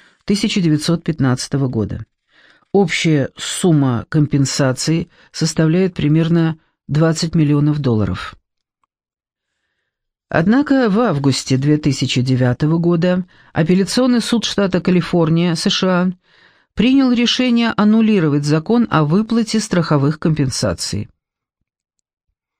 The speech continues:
Судья Дэвид Томпсон посчитал жалобы армян относительно выплаты им страховки лишёнными основания,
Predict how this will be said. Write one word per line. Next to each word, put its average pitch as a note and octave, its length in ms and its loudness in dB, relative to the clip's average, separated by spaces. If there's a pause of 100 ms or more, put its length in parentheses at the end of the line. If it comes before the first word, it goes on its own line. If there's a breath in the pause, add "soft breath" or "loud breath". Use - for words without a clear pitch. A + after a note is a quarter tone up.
(800 loud breath)
Судья F#3 420 2
Дэвид E3+ 320 0
Томпсон F3 440 0
посчитал D3 460 -2
жалобы D#3 440 2
армян D#3+ 400 0
относительно D3+ 680 0
выплаты D3 400 0
им C#3+ 100 2
страховки D#3+ 600 -4
лишёнными D3+ 560 2
основания, C#3 800 0